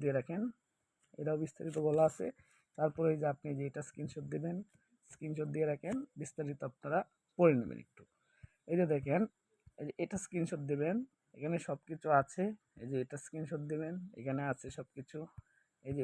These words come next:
এটা স্ক্রিনশট দিবেন, এই যে এটা স্ক্রিনশট দিবেন, এই যে এটা, এটা, এটা স্ক্রিনশট দিবেন এবং এই যে এটা স্ক্রিনশট দিবেন, এটা স্ক্রিনশট দিবেন। আমি বিস্তারিত আলোচনা করে দিতেছি। দেখেন এখন হচ্ছে দেখেন আমাদের যে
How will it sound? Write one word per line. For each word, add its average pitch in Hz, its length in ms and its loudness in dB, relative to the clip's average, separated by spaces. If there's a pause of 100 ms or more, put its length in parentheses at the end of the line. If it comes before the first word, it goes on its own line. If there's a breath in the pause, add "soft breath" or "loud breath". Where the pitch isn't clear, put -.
এটা 135 200 -6
স্ক্রিনশট 156 460 -6
দিবেন, 170 260 2 (680)
এই 107 80 -16
যে 139 120 -6
এটা 139 200 -10
স্ক্রিনশট 110 460 -8
দিবেন, - 220 -12 (640)
এই 135 140 -4
যে 110 80 -2 (160)
এটা, - 140 -6 (100)
এটা, - 200 -10
এটা 175 200 0
স্ক্রিনশট - 440 -8
দিবেন 78 180 -12 (1500)
এবং 180 180 10 (240)
এই 135 100 -8
যে 143 100 0
এটা 139 220 0
স্ক্রিনশট 107 440 -6
দিবেন, - 200 -10 (640)
এটা 156 220 -2
স্ক্রিনশট 170 400 -2
দিবেন। 208 240 2
আমি 143 200 -4
বিস্তারিত 151 420 -8
আলোচনা 131 340 -4
করে 98 100 0
দিতেছি। - 420 -12
দেখেন - 200 -14 (1040 loud breath)
এখন 202 200 2
হচ্ছে 208 180 6
দেখেন 127 340 2 (640)
আমাদের 196 340 8 (180)
যে 214 100 6